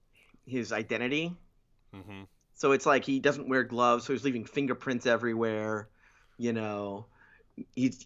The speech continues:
Speaker 1: it's just, just questionable about how much he's, you know, just making it pretty obvious who he is.
Speaker 2: Right.
Speaker 1: Which really annoyed me a lot. And then he was too much of a doormat for a while.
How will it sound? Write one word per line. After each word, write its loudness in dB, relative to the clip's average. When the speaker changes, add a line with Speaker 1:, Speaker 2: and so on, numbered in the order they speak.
Speaker 1:
it's -2
just, 0
just -2
questionable 2
about 2
how 4
much 0
he's, -8
you 0
know, -4
just -4
making 4
it -2
pretty 2
obvious 2
who -4
he -4
is. -12
Speaker 2:
Right. -6
Speaker 1:
Which -2
really 6
annoyed 2
me -6
a -4
lot. -2
And 2
then 4
he 2
was 0
too -2
much 0
of -2
a -4
doormat 2
for 0
a 4
while. 2